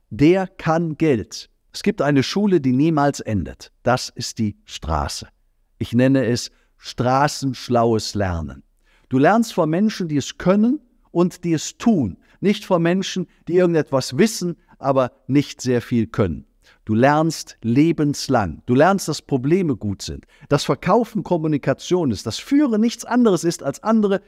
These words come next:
hey, um Hilfe zu bitten, dass Geld eine natürliche Folge ist, wenn du für andere ein Problem löst und selber immer stärker wirst. Dass Mathe in der Schule dir nicht hilft, vermögend zu werden, eine gute Finanzausbildung aber schon.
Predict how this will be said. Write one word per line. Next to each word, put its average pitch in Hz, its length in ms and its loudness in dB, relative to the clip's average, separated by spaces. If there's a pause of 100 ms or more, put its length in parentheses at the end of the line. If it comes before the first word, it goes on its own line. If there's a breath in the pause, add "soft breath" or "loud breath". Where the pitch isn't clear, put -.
hey, 185 260 -2 (100)
um 190 160 0
Hilfe 240 420 0
zu - 180 -4
bitten, 117 340 -4 (320 loud breath)
dass - 260 2
Geld 220 420 2
eine 147 220 0
natürliche 165 640 -2
Folge 175 540 -2
ist, - 480 -8 (180)
wenn 110 140 2
du 117 60 2
für - 180 -4
andere 127 340 0
ein 117 220 -2
Problem 117 500 0
löst 76 560 -8
und 101 140 -4
selber 117 300 2
immer 107 200 -2
stärker 87 500 -6
wirst. - 360 -16 (340 soft breath)
Dass 139 220 0
Mathe 202 260 2
in 175 100 -2
der 151 100 2
Schule 190 360 0
dir 143 140 2
nicht 135 260 -2
hilft, 233 460 2
vermögend 151 500 2
zu 98 160 -8
werden, 92 220 -4
eine 110 160 -2
gute 147 220 -2
Finanzausbildung 147 1000 0
aber 139 160 -2
schon. 160 340 -4